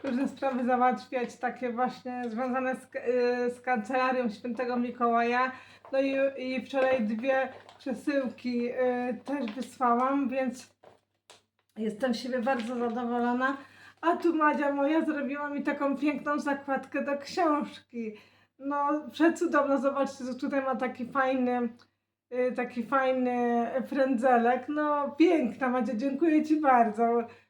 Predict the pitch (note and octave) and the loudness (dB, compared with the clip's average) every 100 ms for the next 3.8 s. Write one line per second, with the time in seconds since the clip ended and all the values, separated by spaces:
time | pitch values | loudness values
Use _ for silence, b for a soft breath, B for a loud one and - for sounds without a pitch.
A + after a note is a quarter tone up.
0 | B - C#4 A#3+ D4+ C#4 A#3 B3 A#3+ A3 | B -12 -4 0 2 2 2 0 -2 -6
1 | - - - - C4+ C4 C4 - - C4+ | -4 -4 -4 -6 -2 0 -2 -6 -10 -8
2 | A3+ B3+ C4 A3 B3+ C4 C4 C4 - B3+ | -6 -2 0 2 6 6 6 2 -6 -4
3 | B3 B3 B3 A#3 - C4 B3+ | -2 0 0 0 -2 -4 -4